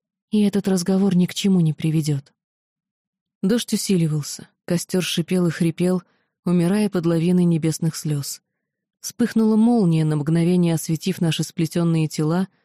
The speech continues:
убогую обстановку разрушенной крепости и окаменевшее от услышанного лицо мужчины, который сжал сильнее. Рывок, и я вскрикнула, почувствовав его внутри.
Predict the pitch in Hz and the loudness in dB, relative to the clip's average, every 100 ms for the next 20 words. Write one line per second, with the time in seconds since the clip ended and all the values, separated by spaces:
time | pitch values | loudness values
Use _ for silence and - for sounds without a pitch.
0 | _ _ _ - 208 254 226 220 208 - | _ _ _ -2 0 2 2 2 0 -2
1 | 196 208 214 - 170 165 185 - 180 170 | 0 0 0 -2 -2 0 0 0 0 0
2 | - 202 180 160 - 165 156 165 160 170 | 0 -2 -2 -6 -2 -4 0 0 0 0
3 | 185 - 175 160 - _ _ _ 196 208 | -2 -2 -2 -2 -6 _ _ _ -4 -2
4 | 196 208 214 - 190 175 170 - 175 170 | -2 0 0 2 2 2 0 0 0 2
5 | 170 - 160 139 - - 156 165 156 151 | 0 -2 -4 -4 -10 -6 -4 0 0 0
6 | 147 151 - 170 165 160 147 156 - _ | -2 -2 -2 -2 0 0 -2 -6 -14 _
7 | _ _ _ _ 165 160 190 202 175 165 | _ _ _ _ -2 0 0 0 0 0
8 | - - 175 185 175 170 - 156 - 160 | -2 -4 -4 0 0 0 -2 -4 -4 -4
9 | - 156 - 156 151 147 156 156 156 143 | -2 -4 -2 -2 -2 0 -2 -2 -4 -6